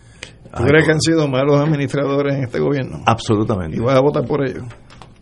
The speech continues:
Speaker 2: Por la
Speaker 1: Absolutamente
Speaker 2: sí, sí.
Speaker 1: también.
Speaker 2: No, no, porque fíjate que ahí,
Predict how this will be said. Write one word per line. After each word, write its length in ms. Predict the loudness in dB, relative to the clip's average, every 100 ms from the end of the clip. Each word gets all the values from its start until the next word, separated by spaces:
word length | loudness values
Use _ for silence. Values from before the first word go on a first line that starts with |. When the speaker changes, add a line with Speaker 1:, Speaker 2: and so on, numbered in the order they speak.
| -20 0
Speaker 2:
Por 160 | 2 4
la 60 |
Speaker 1:
Absolutamente 640 | 4 4 4 4 6 6 6
Speaker 2:
sí, 60 |
sí. 40 | 6
Speaker 1:
también. 380 | 6 6 4 -2 0
Speaker 2:
No, 120 | 4
no, 140 | 6 6
porque 240 | 4 2
fíjate 360 | 4 6 6 4
que 80 | 4
ahí, 140 | 4